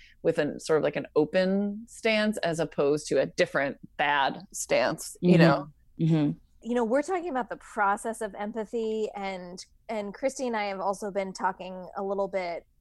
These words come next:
Speaker 3: post publication date about different types of empathy. And it seems just like it's a hard time to be,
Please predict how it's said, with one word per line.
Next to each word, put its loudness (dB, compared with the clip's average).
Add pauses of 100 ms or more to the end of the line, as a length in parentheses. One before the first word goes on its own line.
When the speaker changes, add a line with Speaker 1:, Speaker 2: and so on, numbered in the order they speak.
(140)
Speaker 3:
post -4 (240)
publication -4
date -10
about -6
different -8
types -6
of 0
empathy. -6 (100)
And -10 (140)
it -8
seems -4 (160)
just -10
like 0
it's -4
a -6
hard 0
time -4
to -8
be, -6